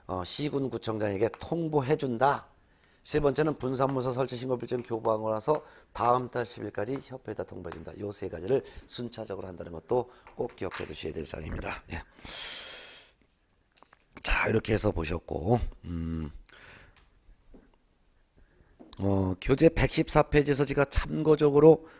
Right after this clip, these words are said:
박스에 있는 것 중에서 개정된 내용 고쳐드렸었는데, 그 백십사 쪽에서 보면 등록 신청 박스 안에서 구비 서류에서 사 번 반명함판 사진이라고 돼 있는데, 이거를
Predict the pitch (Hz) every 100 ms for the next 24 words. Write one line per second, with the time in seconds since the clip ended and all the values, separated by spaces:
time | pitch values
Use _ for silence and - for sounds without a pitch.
0 | - 139 - 143 127 123 120 117 131 139
1 | - - _ _ - 120 123 120 120 113
2 | 117 101 98 104 95 - 107 110 80 101
3 | 127 - - - - - - 104 107 101
4 | - 127 - 147 147 139 139 131 127 139
5 | 151 - - _ - 135 151 151 - 151
6 | 139 147 143 135 - _ 139 - - 143
7 | 131 131 139 - 117 123 120 120 117 123
8 | 107 104 95 65 - 110 120 131 135 135
9 | 135 135 131 135 131 127 127 120 113 113
10 | 95 131 156